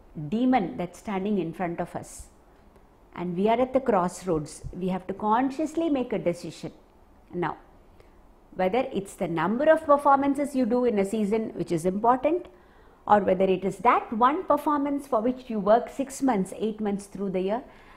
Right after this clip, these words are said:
and give the brilliant, brilliant of performances and get a good name. So that is what the youngsters of, uh, this, uh, generation have to consciously think and work towards.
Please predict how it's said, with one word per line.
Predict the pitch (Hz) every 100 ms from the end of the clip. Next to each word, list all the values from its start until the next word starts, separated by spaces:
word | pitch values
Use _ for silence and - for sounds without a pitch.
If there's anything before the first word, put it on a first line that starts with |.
| -
and | 185
give | 226 226
the | 196
brilliant, | 147 147 254 262 277 285 269 - -
brilliant | 175 202 233 277 285 269
of | 214
performances | 208 196 196 190 190 269 311 - - _ - - -
and | 294 247
get | 214 196
a |
good | 156 151 -
name. | 139 - - -
So | - 196
that | 175 214 311
is | 320
what | 233 247 277 - - - - - - - 208
the | 196
youngsters | 196 202 226 - 277 262
of, | 262 214 - -
uh, | 185 165 156 - -
this, | 185 247 - - - _ -
uh, | - - 160
generation | 180 202 208 220 220 220
have | 202 208
to |
consciously | 208 247 262 262 - 277 - 247 247 -
think | 233 226 220 - - _ - -
and | 180 170 156
work | 175 175 -
towards. | 180 143 131 - -